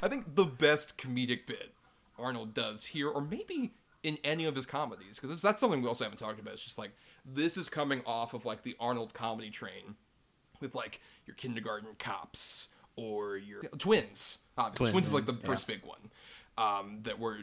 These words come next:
Speaker 1: he's, like, at this point known for, like, all the comedies, and, you know, th-, at least this isn't, like,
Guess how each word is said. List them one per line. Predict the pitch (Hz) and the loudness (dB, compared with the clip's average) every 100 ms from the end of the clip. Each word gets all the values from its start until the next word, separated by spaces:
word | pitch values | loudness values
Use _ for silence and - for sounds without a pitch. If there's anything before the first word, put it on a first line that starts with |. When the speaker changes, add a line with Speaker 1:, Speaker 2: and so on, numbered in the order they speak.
| - | -8
Speaker 1:
he's, | 135 123 | -2 6
like, | 123 123 | 8 8
at | 120 120 | 2 2
this | 120 | -4
point | - 131 120 | -2 2 6
known | 123 127 | 8 6
for, | 117 | 6
like, | 113 | 6
all | 117 | 4
the | 113 | 2
comedies, | 110 110 110 113 - - - - - | 4 4 4 0 0 -4 -18 -6 4
and, | 131 135 | 8 10
you | |
know, | 135 123 120 - - - _ _ _ _ - - - | 12 12 10 4 -8 -20 _ _ _ _ -20 -20 -14
th-, | - | -4
at | 131 143 | 0 4
least | 196 196 | 4 4
this | - | 2
isn't, | 151 160 | 2 6
like, | 135 127 | 6 6